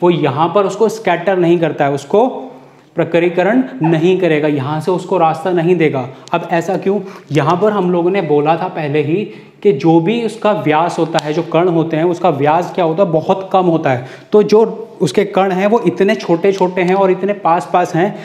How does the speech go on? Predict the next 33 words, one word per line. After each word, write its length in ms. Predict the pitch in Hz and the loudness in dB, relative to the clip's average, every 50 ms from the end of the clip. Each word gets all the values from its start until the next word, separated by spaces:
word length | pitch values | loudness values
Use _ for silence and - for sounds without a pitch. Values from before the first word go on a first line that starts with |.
| - - - | -18 -20 -2
कि 100 | - 202 | 0 0
वो 260 | 190 165 196 214 254 - - - - - - - | 2 4 4 4 2 0 -2 -8 -12 -16 -6 -4
प्रकाश 420 | 170 156 - 175 165 175 175 175 | -4 -2 2 2 2 2 0 -2
को 180 | - - 208 190 | 0 0 0 2
जगह 240 | 175 165 156 185 190 | 2 2 2 2 0
दे 120 | 170 175 | 2 0
ही 200 | 160 143 170 185 | 0 0 0 2
नहीं 180 | 180 180 180 156 | 2 2 2 2
पाते 260 | 151 143 135 - 143 | 2 0 0 -2 -4
हैं, 120 | 135 131 | -6 -4
तो 100 | 127 - - 170 | -6 -8 -10 -10
इसलिए 360 | 147 - - 160 160 175 185 | -12 -8 -6 -2 0 2 2
यहाँ 400 | 202 175 165 151 135 143 156 165 | 2 2 0 0 0 0 -2 -2
से 180 | 165 - 208 208 | 0 0 0 0
वो 400 | 196 226 247 - - - - - - - 156 | 2 0 0 -2 -4 -10 -16 -20 -8 -2 -2
निकले 300 | 160 156 175 185 185 180 | -2 2 2 2 4 4
ही 240 | 190 196 185 180 | 2 2 2 2
नहीं। 240 | 160 139 127 120 113 127 - - - - - - _ | 0 0 0 -4 -6 -10 -14 -20 -20 -20 -20 -8 _
ठीक 160 | 156 156 151 | -4 0 0
है, 300 | 208 233 240 - - - - | 0 -2 -2 -4 -12 -10 -10
तो 60 | 156 | -8
ध्यान 340 | 131 135 143 160 175 185 185 | -4 -2 0 0 2 2 0
रखिएगा, 640 | 170 175 180 170 160 175 214 240 - - - - - - - - - - - - - - _ - _ _ - | 2 2 0 2 2 2 0 0 -2 -6 -12 -16 -18 -20 -20 -20 -20 -20 -20 -20 -20 -20 _ -20 _ _ -6
ये 220 | 139 139 180 208 214 | 0 2 4 2 4
सारे 280 | 208 202 180 180 180 | 4 2 2 2 0
के 140 | 175 185 180 | 0 -2 -2
सारे 240 | 180 185 180 180 190 | -2 -2 -2 -2 -2
हमारे 300 | 180 180 175 170 175 175 | -4 -2 -2 -2 -2 0
गुणधर्म 480 | 151 143 147 147 143 151 160 170 170 175 | 0 0 0 0 2 0 2 2 0 2
हैं 480 | 190 202 226 - - - - - - - | 2 0 0 -2 -4 -10 -16 -18 -4 -2
किसके? 460 | 180 170 175 - 208 220 254 262 - - - - - 139 | -2 -2 0 0 0 2 2 0 -2 -8 -14 -14 -12 -2
विलयन 460 | 127 160 160 151 151 147 135 131 127 | 0 2 2 4 2 2 2 0 -2
के। 80 | 127 | -4